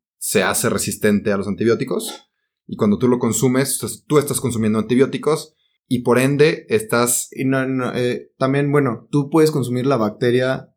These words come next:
Speaker 1: Ah, ok, directo.
Speaker 2: resistente, o sea, por ejemplo,
Speaker 1: Ya, ya.
Speaker 2: conocemos diferentes cepas de salmonela que están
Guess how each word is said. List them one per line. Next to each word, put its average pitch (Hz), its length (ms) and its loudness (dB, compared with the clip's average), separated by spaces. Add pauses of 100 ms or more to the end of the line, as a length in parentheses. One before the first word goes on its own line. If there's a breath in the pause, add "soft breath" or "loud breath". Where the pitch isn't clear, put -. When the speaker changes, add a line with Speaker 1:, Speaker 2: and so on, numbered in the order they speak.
(120)
Speaker 1:
Ah, 113 160 4
ok, - 140 -2
directo. 110 200 4
Speaker 2:
resistente, 120 540 2
o 110 60 0
sea, 117 160 -4
por 113 120 -8
ejemplo, 117 440 -2 (180)
Speaker 1:
Ya, 98 320 -2
ya. 98 40 0
Speaker 2:
conocemos 127 1040 0
diferentes 120 500 2
cepas 120 340 2
de 110 100 2
salmonela 113 760 0 (420 soft breath)
que 104 420 2
están 113 680 -2